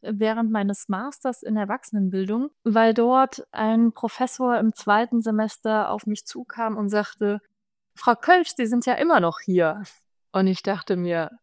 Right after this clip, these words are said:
„Ja, stimmt. <laughs> Ich bin immer noch hier und ich bleibe auch hier.“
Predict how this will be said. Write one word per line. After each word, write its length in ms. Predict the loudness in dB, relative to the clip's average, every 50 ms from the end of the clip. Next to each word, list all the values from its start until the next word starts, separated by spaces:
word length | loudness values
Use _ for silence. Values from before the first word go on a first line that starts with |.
| _ _ _ -8
„Ja, 600 | 0 2 4 4 4 4 2 0 0 -4 -8 -14 _ _ _ _ _ _ _ _ _ -12
stimmt. 680 | -10 -8 -6 -2 0 0 2 2 0 0 -2 -6 -6 -8 -8 -8 -10 -14
<laughs> 380 | -14 -12 -8 -6 -4 -4 -6 _ _ _ -2
Ich 160 | -2 -2 0 0
bin 140 | 0 0
immer 220 | 0 0 -2 -2 -2
noch 160 | -2 -2 0
hier 220 | 0 0 0 0
und 100 | -2 -4
ich 200 | -6 -6 -8 -6
bleibe 460 | -2 2 4 4 4 4 4 2 0 -2
auch 200 | -4 -6 -4 -4
hier.“ 320 | -2 -2 -2 -2 -4 -10